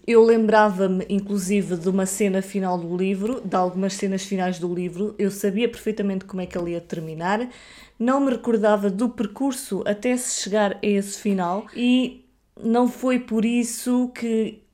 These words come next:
essa lembrança me estragou de todo a experiência de leitura, de releitura deste livro.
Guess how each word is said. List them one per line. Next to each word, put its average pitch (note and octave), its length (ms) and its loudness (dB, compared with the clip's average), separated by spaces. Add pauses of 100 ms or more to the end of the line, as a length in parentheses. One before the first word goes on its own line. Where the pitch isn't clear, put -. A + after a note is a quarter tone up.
(160)
essa A3 520 2 (500)
lembrança G#3 540 2
me G#3+ 80 0
estragou G3+ 480 -2
de F#3+ 100 -4
todo G3+ 600 2 (260)
a F#3+ 60 0
experiência G#3 520 0
de F3+ 80 0
leitura, F#3 560 -2 (160)
de F3+ 160 -4
releitura F3+ 600 -2
deste F#3+ 340 -4
livro. F3 380 -8